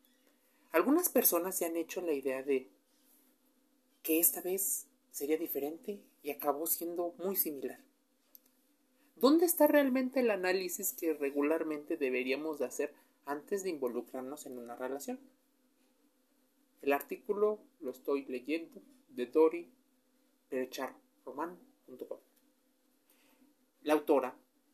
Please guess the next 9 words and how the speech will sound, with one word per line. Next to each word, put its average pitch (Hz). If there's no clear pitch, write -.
menciona 185
que -
escogemos 170
nuestras 139
parejas 151
según 147
nuestras 143
heridas 123
emocionales. 226